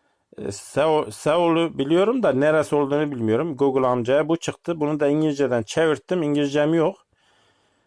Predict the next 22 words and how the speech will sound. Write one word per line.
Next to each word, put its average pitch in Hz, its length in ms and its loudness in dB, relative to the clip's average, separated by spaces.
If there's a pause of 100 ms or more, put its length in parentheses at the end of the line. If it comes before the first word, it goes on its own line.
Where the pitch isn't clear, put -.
(140)
E, 110 380 2
iki 165 260 -4
bin 165 100 2
on 175 140 0
altı 156 260 0
itibariyle 143 640 0
dünyadaki 139 680 2
led 165 220 2
pazarın 147 520 0
birinci 147 280 2
sınıfına 139 760 -2
ait 135 480 0
yaklaşık 135 560 -2 (140)
üç 170 160 -4 (200)
yüz 143 260 -4
milyar 131 540 0
won 117 720 0
satış 104 400 -6
geliriyle. 90 680 -4 (960)
Yani 104 380 -2
bu, 135 340 2
e, 120 60 0